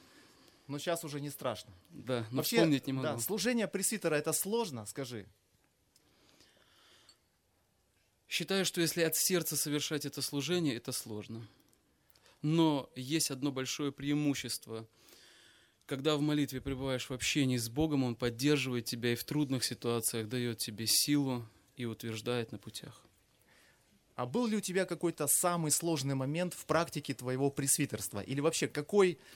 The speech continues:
Speaker 1: э, вопрос был наиболее сложный в твоём служении? Может быть, как-то вот как Моисей, нянька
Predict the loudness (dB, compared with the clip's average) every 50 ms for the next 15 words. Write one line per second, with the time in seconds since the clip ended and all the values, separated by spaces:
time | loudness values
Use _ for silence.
0 | -20 -20 -20 -20 -14 -8 -4 -2 -2 0 0 0 -2 -4 -4 -8 -12 -16 -20 -20
1 | -16 -4 0 0 2 2 2 4 6 6 6 6 4 2 0 0 0 2 2 2
2 | 2 2 0 2 2 4 4 4 4 2 2 0 2 4 4 4 4 4 0 -2
3 | -4 -6 -8 -14 _ _ _ _ -12 -8 -4 -4 -2 -2 -4 -4 -6 -6 -6 -6
4 | -6 -6 -6 -8 -10 -14 -18 _ _ _ _ _ _ _ _ _ _ _ _ _
5 | _ _ _ _ _ _ _ _ _ _ _ _ _ _ _ _ _ _ _ _
6 | _ _ _ _ _ _ _ _ _ _ _ _ _ _ -20 -20 -20 -20 -20 _
7 | _ _ _ _ _ 0 2 2 2 4 4 4 4 2 0 -8 -10 -14 -20 -8
8 | -4 -4 -4 -2 0 0 0 0 2 2 2 2 2 2 2 2 0 0 0 0
9 | 0 0 -2 -2 0 0 0 0 0 0 0 -2 -2